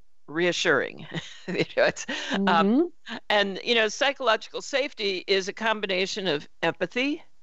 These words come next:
Speaker 1: time management, and good conversational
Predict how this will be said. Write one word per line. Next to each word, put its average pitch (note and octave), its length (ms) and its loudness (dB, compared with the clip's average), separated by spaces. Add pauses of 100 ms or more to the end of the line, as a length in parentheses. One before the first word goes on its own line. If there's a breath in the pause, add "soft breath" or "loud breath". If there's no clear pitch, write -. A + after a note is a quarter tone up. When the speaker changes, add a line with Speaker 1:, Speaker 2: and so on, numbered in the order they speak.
(280)
Speaker 1:
time F#3 380 0
management, G3+ 640 2 (320)
and D#3 300 0
good G3 260 6
conversational F#3 1040 2